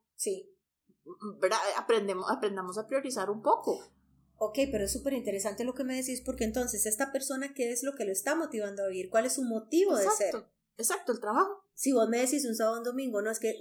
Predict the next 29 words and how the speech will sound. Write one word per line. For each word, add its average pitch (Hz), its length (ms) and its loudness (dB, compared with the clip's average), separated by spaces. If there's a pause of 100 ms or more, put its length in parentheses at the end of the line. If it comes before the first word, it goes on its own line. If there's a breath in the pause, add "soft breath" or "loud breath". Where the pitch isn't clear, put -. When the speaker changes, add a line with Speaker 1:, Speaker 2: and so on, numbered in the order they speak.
(120)
Speaker 1:
no 208 120 -6
voy 220 160 2
a 247 120 2
tener 262 320 4
el 262 220 4
control 214 600 4
de 403 220 2
revisar 349 380 4
los 285 220 6
correos 240 380 2
laborales 262 400 0
que 269 80 -6
me 208 100 -4
llegan 202 260 -6
un 185 80 -18
fin 185 120 -12
de 190 80 -8
semana. 208 400 -8
Speaker 2:
Ay, 294 240 -2
sí. 214 640 -6 (360)
Speaker 1:
Entonces 214 360 -4
yo 214 100 -2
te 220 100 -2
preguntaría, 220 560 -4
ok, 208 80 -10 (220)
¿para 175 160 -6
quién 185 160 -14
estás 196 240 -2
viviendo? 202 540 -4